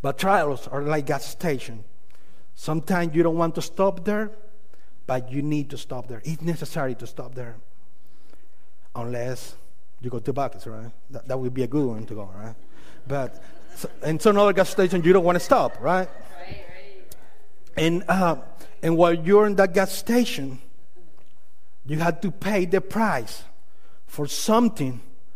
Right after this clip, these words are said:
Speaker 1: that will prepare you to go to your destiny. Right? And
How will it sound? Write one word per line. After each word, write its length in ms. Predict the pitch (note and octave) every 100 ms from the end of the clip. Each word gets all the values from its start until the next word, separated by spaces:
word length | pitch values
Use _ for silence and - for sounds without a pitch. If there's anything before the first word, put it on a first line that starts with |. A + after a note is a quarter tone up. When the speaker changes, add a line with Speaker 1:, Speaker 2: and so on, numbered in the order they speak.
| - - - -
Speaker 1:
that 160 | D3+ C#3+
will 120 | D#3+
prepare 400 | - G3+ G3+ G3
you 360 | D#3 C#3+ C3 B2+
to 100 | D#3
go 160 | D3 C#3+
to 180 | -
your 120 | D3+ C3
destiny. 520 | D3 C#3+ - A#2 G#2+ - - - - - - - -
Right? 120 | - - - - - - - - - - - - - - -
And 240 | D3+ F3